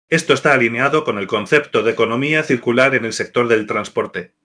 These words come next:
Impacto económico de los peajes inteligentes. Ahorro en costos de mantenimiento de carreteras. Los peajes inteligentes pueden ser una gran ayuda para ahorrar dinero.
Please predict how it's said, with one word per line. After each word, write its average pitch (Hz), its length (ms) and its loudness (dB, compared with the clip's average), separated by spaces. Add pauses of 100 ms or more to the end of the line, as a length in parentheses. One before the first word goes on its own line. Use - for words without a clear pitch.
Impacto 135 500 2
económico 127 600 -2
de 110 100 0
los 110 180 -2
peajes 131 420 2
inteligentes. 131 760 -2
Ahorro 160 340 4
en 143 140 -2
costos 127 420 -2
de 135 80 -2
mantenimiento 131 800 -2
de 110 120 2
carreteras. 139 580 2
Los 139 140 0
peajes 127 440 2
inteligentes 127 800 -2
pueden 160 380 -2
ser 120 180 0
una 123 220 2
gran 120 260 2
ayuda 147 480 0
para 131 220 4
ahorrar 123 400 2
dinero. 98 540 -8